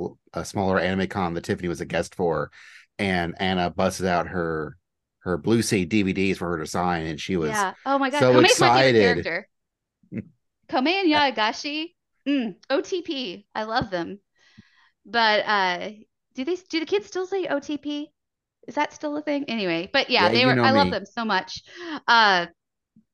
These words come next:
Speaker 2: but yeah, so I just really love the scripting and just the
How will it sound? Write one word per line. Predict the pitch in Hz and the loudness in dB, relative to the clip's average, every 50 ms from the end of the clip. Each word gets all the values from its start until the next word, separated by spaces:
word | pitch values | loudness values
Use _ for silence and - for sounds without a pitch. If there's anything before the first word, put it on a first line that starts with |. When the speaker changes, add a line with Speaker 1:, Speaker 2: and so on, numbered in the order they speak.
| _ _ _ - | _ _ _ -4
Speaker 2:
but | 220 285 311 262 | 0 0 0 2
yeah, | 294 294 254 214 190 185 185 202 | 2 2 4 4 4 4 2 0
so | 208 - - 247 233 226 214 214 214 208 202 - _ _ - | -2 -6 -2 0 0 2 0 0 -2 -4 -8 -14 _ _ -2
I | - 294 320 | 0 0 0
just | 302 359 320 - | 0 -2 -6 -4
really | 269 285 302 320 339 359 | -4 -4 -2 -2 -2 -4
love | 330 277 247 240 226 226 233 226 233 226 - - - _ _ _ _ _ _ _ _ _ _ _ _ _ _ - | -2 -2 0 2 2 2 0 -2 -4 -10 -12 -14 -16 _ _ _ _ _ _ _ _ _ _ _ _ _ _ -6
the | 240 | -6
scripting | 233 - - - - - - 233 226 226 - 254 247 240 240 247 247 247 - - | -6 -8 -12 -18 -8 -2 -2 -2 -2 -2 -4 -2 -2 0 0 -2 -2 -4 -4 -4
and | 202 202 208 202 202 196 196 196 196 196 190 - - - - - _ _ - - - _ _ - | -4 -2 0 2 2 2 2 2 0 -2 -6 -8 -12 -20 -20 -20 _ _ -20 -20 -20 _ _ -8
just | - 233 226 214 214 220 - - - - _ _ _ 202 190 185 185 | -2 2 2 2 2 0 -4 -14 -20 -20 _ _ _ -20 -20 -10 -2
the | 247 240 240 | 0 0 0